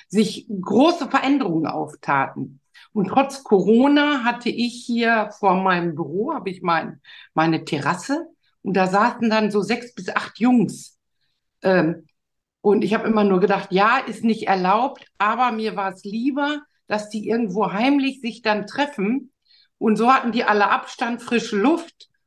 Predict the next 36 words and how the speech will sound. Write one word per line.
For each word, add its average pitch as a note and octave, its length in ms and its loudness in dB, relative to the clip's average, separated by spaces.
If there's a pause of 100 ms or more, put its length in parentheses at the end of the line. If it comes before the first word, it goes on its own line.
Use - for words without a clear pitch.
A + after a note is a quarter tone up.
(180)
Und G#3+ 120 0
ich G#3 100 4
habe G#3 120 0
dann G#3+ 180 0
gesagt, F#3+ 240 0
wenn G3+ 160 0
die G3+ 80 -6
Polizei G3+ 540 -2
kommt, G3 260 -4
seid G3 240 -2
ihr - 160 0
alles B3 260 -4
meine G3 380 0
Söhne. A#3 560 -4 (500)
Und F#3+ 240 0
habe G#3+ 340 2
dadurch, A#3 920 0 (220)
dass G3+ 200 -6
ich G#3 100 -8
das G3+ 240 -6
Fenster C4+ 400 -2
auf - 160 -4
Kipp - 260 -6
hatte, D3 440 -4
unheimlich A#3+ 580 4
viel G#3+ 160 0
mitbekommen. C#3+ 840 -4 (380)
So, A#3+ 160 4
und G3+ 140 4
auf - 160 2
einmal B3 420 0
wurden A3+ 240 0
aus G#3 220 -2
diesen G#3 340 -6
achtzehn, A3 500 -2
neunzehnjährigen A#3 1160 -2